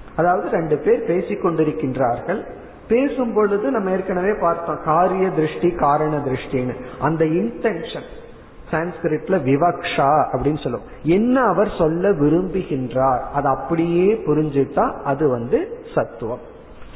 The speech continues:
பிறகு வந்து மனம் வந்து சஞ்சலப்படாமல் அமைதியாக இருந்தால், நம்ம ஏதோ ஒன்ன படிக்க ஆரம்பிக்கிறோம், செயல்படுறோம், அப்போ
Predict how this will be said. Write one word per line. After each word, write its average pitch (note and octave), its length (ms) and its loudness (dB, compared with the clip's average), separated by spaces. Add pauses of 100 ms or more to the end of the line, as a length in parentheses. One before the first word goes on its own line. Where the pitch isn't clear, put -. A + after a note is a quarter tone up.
(160)
பிறகு B3 400 4
வந்து D#3+ 300 2 (340)
மனம் F#3+ 420 0
வந்து C#3+ 320 0 (120)
சஞ்சலப்படாமல் D3+ 1200 2 (360)
அமைதியாக F#3 920 2
இருந்தால், C3+ 600 0 (280)
நம்ம E3+ 320 0
ஏதோ E3+ 260 2
ஒன்ன F#3+ 280 2
படிக்க E3 360 0
ஆரம்பிக்கிறோம், D3 640 2
செயல்படுறோம், D3 720 2 (320)
அப்போ F#3+ 280 -2